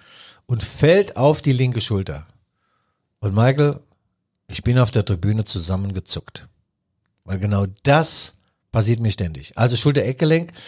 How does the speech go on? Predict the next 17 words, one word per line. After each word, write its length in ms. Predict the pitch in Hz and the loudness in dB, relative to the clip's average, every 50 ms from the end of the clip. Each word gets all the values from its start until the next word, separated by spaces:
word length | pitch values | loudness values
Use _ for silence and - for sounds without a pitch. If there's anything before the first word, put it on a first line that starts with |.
| - - | -12 -4
habe 160 | - 110 117 143 | 0 2 2 2
ich 140 | 127 123 117 | 2 2 2
mir 180 | 127 127 117 | 2 2 4
auch 120 | 101 127 131 | 4 2 2
schon 100 | 160 160 | 2 2
mal, 160 | 160 160 151 | 2 2 2
äh, 680 | - 107 120 127 127 123 127 117 101 127 120 117 117 | 0 0 0 2 2 2 0 -2 -4 -4 -2 -2 -2
äh, 40 | 113 | -2
verreckt, 500 | 110 - - 123 117 139 - - - - | -2 0 2 2 4 2 2 -2 -6 -6
äh, 320 | 147 139 139 135 131 131 117 - | -2 0 2 2 2 0 -2 -4
allerdings 500 | - - 101 82 117 117 117 127 123 117 | -10 -10 -4 -2 -2 0 2 0 0 0
beim, 240 | - 123 117 110 104 - _ _ _ _ _ _ _ _ _ _ - | 2 2 0 0 -2 -6 _ _ _ _ _ _ _ _ _ _ -14
äh, 40 | - | -10
Unfall 400 | - - 101 147 147 - 135 123 | -8 -4 -4 -4 -2 0 0 0
mit 60 | 113 113 | 2 2
dem 80 | 107 | 0
Motorrad. 400 | 101 95 87 117 127 156 170 165 | 0 2 4 4 4 4 4 0